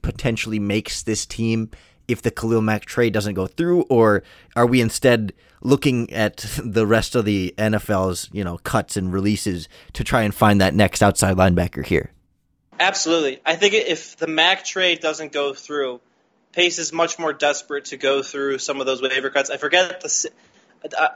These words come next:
Speaker 2: it sounds bad, but I forget the Saints linebacker that was cut, one of their former second round picks.
Speaker 1: Like a Hauli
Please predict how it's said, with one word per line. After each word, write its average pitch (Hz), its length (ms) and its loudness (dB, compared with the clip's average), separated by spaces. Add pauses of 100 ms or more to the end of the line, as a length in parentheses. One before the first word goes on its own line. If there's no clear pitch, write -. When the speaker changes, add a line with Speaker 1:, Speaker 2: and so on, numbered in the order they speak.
(120)
Speaker 2:
it - 180 -10 (160)
sounds 196 280 2
bad, 180 280 2
but 180 100 -2
I 160 100 0
forget 165 300 -2
the 170 100 -6
Saints 170 340 -2
linebacker 165 540 0
that 160 120 -4
was 151 120 -12
cut, 160 240 0
one 143 100 -8
of 143 60 -8
their 143 100 -2
former 151 240 0
second 151 300 -2
round 151 160 -4
picks. - 420 -2
Speaker 1:
Like 123 160 -8
a 113 140 -10 (320)
Hauli 160 560 -2